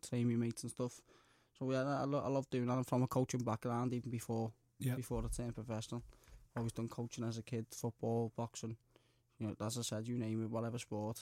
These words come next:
Speaker 1: I, I lo-, lo-, always do. So
Speaker 2: Yeah.
Speaker 1: yeah, love, love being involved with the kids.
Speaker 2: Great. Well, and there's, um, obviously there's so much going on there. Do you still, do you still go up to Knowsley Vale? Do you still pop your head in there, or?
Speaker 1: Now and again, it's hard. As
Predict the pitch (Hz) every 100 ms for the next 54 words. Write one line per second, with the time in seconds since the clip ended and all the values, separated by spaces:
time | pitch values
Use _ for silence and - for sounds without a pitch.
0 | - _ - 104 - 110 113 107 104 107
1 | - 110 110 110 - 107 - 117 113 -
2 | _ 127 113 113 - 117 117 - - -
3 | - 117 113 123 117 127 127 120 117 117
4 | 123 - 120 117 - - _ - 123 113
5 | 135 - - 160 160 135 127 143 135 127
6 | 127 123 - - 139 - 131 - 160 139
7 | 127 - 123 123 147 143 139 160 196 196
8 | - 185 202 185 180 190 180 175 175 175
9 | 170 175 160 185 196 185 - 170 - 165
10 | 170 165 175 170 170 180 185 160 139 127
11 | - - - - 160 175 185 139 151 170
12 | 160 143 156 175 180